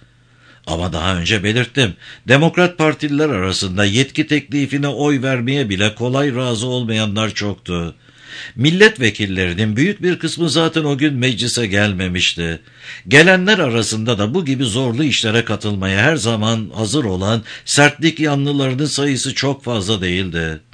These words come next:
Meclisin iki kanadındaki milletvekillerini böyle bir kuvvet denemesine yöneltmenin sonuçları D P L'liler açısından da riskli olabilirdi.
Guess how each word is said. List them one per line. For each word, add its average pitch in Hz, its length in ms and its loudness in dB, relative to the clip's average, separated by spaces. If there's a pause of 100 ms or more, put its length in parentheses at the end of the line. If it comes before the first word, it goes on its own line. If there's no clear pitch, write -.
(640)
Meclisin 180 540 2
iki 175 220 -4
kanadındaki 147 640 0
milletvekillerini 101 1120 -2
böyle 156 300 2
bir 156 140 2
kuvvet 151 500 -2
denemesine 110 640 -2
yöneltmenin 117 600 -2
sonuçları 101 800 -2 (280)
D 135 260 4
P 147 220 2
L'liler 147 220 2
açısından 139 720 -2
da 135 100 0
riskli 120 440 -2
olabilirdi. 92 960 -2